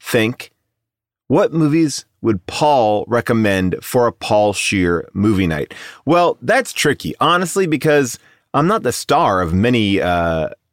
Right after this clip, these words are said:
many films. Um, I've done a lot of stuff, but not a lot of feature films. I would say that, um,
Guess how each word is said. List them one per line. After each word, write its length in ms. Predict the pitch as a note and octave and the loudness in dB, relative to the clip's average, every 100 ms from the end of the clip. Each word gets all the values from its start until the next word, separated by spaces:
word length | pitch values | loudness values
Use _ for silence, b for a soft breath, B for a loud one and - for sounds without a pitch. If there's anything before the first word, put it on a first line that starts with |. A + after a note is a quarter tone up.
| F2 | -2
many 300 | G2+ B2 E2+ | 0 0 -2
films. 520 | - F3 D#2+ A#1+ - B B _ C3+ | 0 0 -2 -6 -14 B B _ 0
Um, 400 | C3 A#2+ G#2+ - | 2 2 0 -2
I've 120 | F#2+ | -2
done 160 | B2+ G#2 | 0 2
a 60 | |
lot 140 | A2 F2+ | 0 -2
of 60 | |
stuff, 340 | - D3+ G#2+ - | 0 0 0 -2
but 120 | G2 | -2
not 180 | A2 G2+ | 0 2
a 40 | |
lot 200 | G2+ F#2+ | 2 2
of 280 | F2 D#2+ - - | 0 -4 -8 -8
feature 340 | - C3+ G2 | -4 -2 -2
films. 280 | - A#2 - | 0 0 0
I 120 | C3+ | 0
would 120 | C#3+ | 0
say 200 | - E3 | 0 0
that, 300 | C#3+ C#3+ C#3 B B B - | 2 0 0 B B B -2
um, 680 | B2 B2 A#2 A2 G2+ F#2 | 0 2 2 0 0 -2